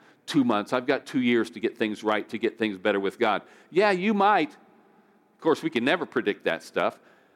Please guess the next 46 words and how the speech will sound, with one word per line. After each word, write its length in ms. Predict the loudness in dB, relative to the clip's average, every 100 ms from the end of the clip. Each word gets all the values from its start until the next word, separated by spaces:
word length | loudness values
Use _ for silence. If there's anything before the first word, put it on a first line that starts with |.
| _
accurately. 600 | -4 -4 -2 -4 0 -2
We 140 | 0 -2
can 140 | -2
confess, 500 | -4 -2 2 2 0
we 60 | -4
can 80 | 0
say 160 | 2
what 160 | 2 0
God's 240 | -2 -2
word 200 | 0 2
says 200 | 2 -2
about 220 | 0 -2
it. 60 | 0
However, 600 | 0 2 2 2 0 0
one 160 | -2 -2
thing 220 | 0 2
we 80 | 2
don't 320 | 2 0 0
know 220 | 0 2
is 80 | 2
when's 260 | 2 0 -2
Jesus 460 | -4 -4 -4 -6
coming 280 | -2 0 0
back? 460 | 0 0 -2 -8 -20 -20 _ _ _ _ _ _ _ _ _ _ _
We 160 | -2 0
don't 360 | 2 0 0 0
know. 380 | 2 2 -2 -6 -18 _ _ _ _ _ _ _ _ _ _ _ _ _ _ _ _ _ _ -16
Well, 200 | -10 -2
then 180 | -2
how 180 | 0 -2
do 120 | 0
I 100 | 0
know 240 | 2 4 4
whether 220 | 4 2
I'm 100 | 0
supposed 380 | -2 -2 -4 -6
to 60 |
be 120 | -6 0
ready 380 | 2 2 2
or 20 | 2
when 220 | 0 0
I'm 120 | -2
supposed 380 | -4 -4 -4 -6
to 60 |
be 120 | -6 -2
ready? 280 | -2 -4